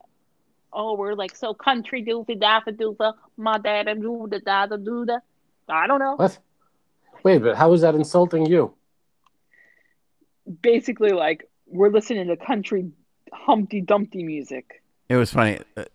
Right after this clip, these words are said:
Speaker 3: uh, Lisa, all their, it was a response to somebody else. "All their brains are burned up from the Toby Keith concert. They've definitely all attended every year." <laughs> But didn't somebody call you homely or something like that? Somebody called you homely and you got all offended.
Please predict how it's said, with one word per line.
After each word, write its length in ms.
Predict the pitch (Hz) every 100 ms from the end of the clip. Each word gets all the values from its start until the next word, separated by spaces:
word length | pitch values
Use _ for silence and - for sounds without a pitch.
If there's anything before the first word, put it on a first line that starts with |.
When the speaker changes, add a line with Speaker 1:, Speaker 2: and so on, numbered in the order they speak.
| _
Speaker 3:
uh, 220 | 113 107 92
Lisa, 440 | 110 131 - 120
all 240 | 107 123
their, 160 | 127 127
it 160 | 113 110
was 120 | 104
a 100 | 104
response 360 | 101 113 104
to 40 | 123
somebody 220 | 104 104
else. 180 | 101 - 107
"All 160 | 120
their 160 | 127 117
brains 440 | 120 117 120 110
are 100 | 107
burned 320 | 98 117 110 113
up 120 | 107
from 160 | - 101
the 100 | 101
Toby 340 | - 113 104
Keith 260 | - 110 98
concert. 460 | - 95 101 98 101
They've 360 | 104 104 98 -
definitely 460 | 107 - 107 101 - _ -
all 220 | 101 101
attended 400 | 98 104 98 92
every 280 | 92 90 92
year." 260 | 92 98 - _ _ _ _ _ _ _
<laughs> 20 | - _ - _ - _ _ _ _ _ _ _ _ -
But 120 | 196
didn't 200 | 233 339
somebody 280 | 233 202 196
call 220 | 214 175
you 160 | 165
homely 460 | 143 139 131 147 151
or 80 | 147
something 480 | - 143 147 147 147
like 220 | 143 139
that? 260 | 135 139
Somebody 300 | - 160 170
called 260 | 156 151 131
you 140 | 127
homely 400 | - 123 123 113
and 80 | 101
you 60 | 104
got 180 | 107 104
all 200 | 104 104
offended. 600 | - 101 98 85 87